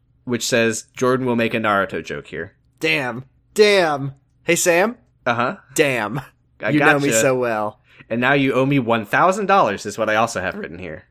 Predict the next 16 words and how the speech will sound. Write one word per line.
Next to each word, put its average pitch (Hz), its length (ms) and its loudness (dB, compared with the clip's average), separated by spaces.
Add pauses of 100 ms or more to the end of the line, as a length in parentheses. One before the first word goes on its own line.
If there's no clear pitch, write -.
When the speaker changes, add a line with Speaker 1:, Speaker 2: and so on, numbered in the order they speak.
(420)
Speaker 2:
I'll 143 120 -4
give 165 180 -6
you 170 80 2
nine 160 220 2
hundred 143 280 -4
ninety-nine, 123 520 -2
but 113 100 -8
I'm 117 140 -8
keeping 127 280 -10
that 110 160 -2
one 113 140 -4
dollar 208 180 4
Speaker 1:
Damn 240 120 4
Speaker 2:
for 247 60 2
Speaker 1:
it! 247 40 2 (240)
Speaker 2:
myself. 196 340 -6